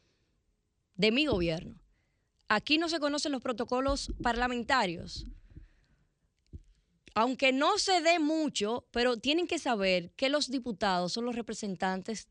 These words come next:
de las demarcaciones, los representantes de todos los dominicanos.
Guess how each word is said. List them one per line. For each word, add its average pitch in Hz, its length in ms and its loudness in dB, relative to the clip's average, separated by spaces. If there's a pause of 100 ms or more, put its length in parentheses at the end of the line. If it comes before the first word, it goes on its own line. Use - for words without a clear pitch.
de 190 80 -2
las 180 200 -2
demarcaciones, 180 800 -4
los 170 100 -4
representantes 202 600 -6
de 214 100 -2
todos 220 260 -2
los 214 120 -6
dominicanos. 180 760 -4